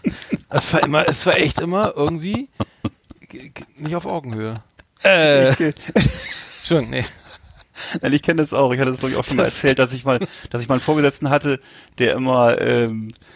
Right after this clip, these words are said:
Speaker 2: äh, in seinem Büro, ähm,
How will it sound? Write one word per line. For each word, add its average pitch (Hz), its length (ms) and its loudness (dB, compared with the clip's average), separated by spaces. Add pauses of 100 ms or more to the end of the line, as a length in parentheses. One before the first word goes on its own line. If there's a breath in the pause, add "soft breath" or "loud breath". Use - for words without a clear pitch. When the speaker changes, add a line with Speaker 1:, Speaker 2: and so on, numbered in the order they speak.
(240 soft breath)
Speaker 2:
äh, 107 240 2 (340)
in 120 140 -4
seinem 117 220 2
Büro, 127 540 -4
ähm, 117 600 -2